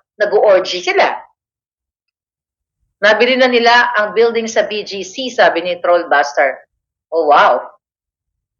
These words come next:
Grabe, ano? So, mga kababayan, stay cool. I try to, ano, I, I will try to stay cool.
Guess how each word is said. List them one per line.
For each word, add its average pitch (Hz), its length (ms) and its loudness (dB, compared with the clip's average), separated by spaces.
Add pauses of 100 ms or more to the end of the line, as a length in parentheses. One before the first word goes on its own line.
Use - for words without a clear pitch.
Grabe, 165 400 2
ano? 240 480 -4
So, 320 640 2
mga 247 160 2
kababayan, 254 800 2 (1800)
stay 254 320 0
cool. 247 400 -2 (480)
I 269 80 4
try 320 240 2
to, 277 160 -4
ano, 156 320 -2
I, 247 320 2
I 277 80 2
will 302 160 0
try 262 160 2
to 254 80 -2
stay 196 400 -4
cool. 208 320 -8